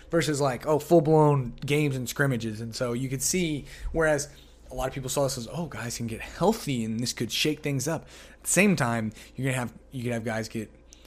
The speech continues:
have actually a higher risk for, uh, in, being injury prone. So they want at least twenty-five days to get the guys back in shape, and I think that makes sense. I think that makes sense. That's, you know, three and a half weeks, and that makes sense. So I thi-, I think timeline is it's gonna,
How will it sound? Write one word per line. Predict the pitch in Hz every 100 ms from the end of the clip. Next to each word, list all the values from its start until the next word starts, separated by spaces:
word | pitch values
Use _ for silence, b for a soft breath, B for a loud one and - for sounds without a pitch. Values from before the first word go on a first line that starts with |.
| B
have | - 123 117
actually | - 127 - 107
a |
higher | - 190 202 131
risk | 107 107 - -
for, | - 117 110 107 104 B B -
uh, | 95
in, | 156 185
being | 147 139
injury | 175 175 131
prone. | - 113
So | -
they | 233
want | 247 208
at |
least | 190 -
twenty-five | - 175 185 165 165
days | 147 151 131
to |
get | 139
the | 147
guys | 135
back | 127 131
in | 127
shape, | - 131 156
and |
I | 233
think | 233 135
that | 120
makes | 98
sense. | - - - - B B
I | 175 190
think | 175 151
that | 135 110
makes | 104
sense. | - 110
That's, | 139 135 - 170
you | 127
know, | -
three | 160
and | 156
a | 135
half | 139 139
weeks, | 147 135 - - B B B
and | 143 135 139 - - 175
that | 156
makes | 131
sense. | 135 127
So | 180
I | 180
thi-, | 208 - - -
I | 165
think | 196 190
timeline | 185 190 196 185 180
is | 165 160 151
it's | - 135
gonna, | 151 143 123